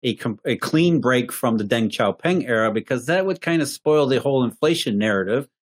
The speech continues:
as would the recent economic data from China, which is being characterized itself around the world as robust. As you saw in the Wall Street Journal article from a couple of days ago when the Chinese released their data,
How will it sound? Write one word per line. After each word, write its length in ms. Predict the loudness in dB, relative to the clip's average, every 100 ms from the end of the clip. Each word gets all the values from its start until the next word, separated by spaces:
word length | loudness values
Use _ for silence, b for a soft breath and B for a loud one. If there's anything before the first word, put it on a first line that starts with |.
| _ _ _ -2
as 220 | 0 2
would 200 | 2 2
the 80 | 2
recent 360 | 2 2 0
economic 480 | 0 0 0 0 2
data 280 | 0 2 0
from 260 | -2 -4
China, 540 | -2 -2 0 0 0 -4 _ _ _
which 220 | -2 0 0
is 120 | 0
being 260 | 2 2
characterized 560 | 2 -2 0 2 2 2
itself 460 | -2 0 0 0 0
around 240 | 2 2
the 80 | 2
world 280 | 2 2 0
as 440 | -2 0 -2 -4 _ _ _
robust. 760 | 0 2 2 2 0 -6 -12 -18 -14
As 100 | -8
you 80 | -4
saw 280 | 2 2 2
in 60 |
the 80 | 0
Wall 220 | 2 2
Street 320 | 2 -2 -2
Journal 240 | 0 0 2
article 400 | 2 0 0 -4
from 180 | -2 -4
a 40 |
couple 260 | -2 -4 -2
of 60 |
days 260 | 0 0 0
ago 300 | 2 2 4
when 100 | 2
the 80 | 0
Chinese 320 | -2 -2 -4
released 300 | -4 -6 -6
their 80 | -2
data, 500 | 0 2 2 0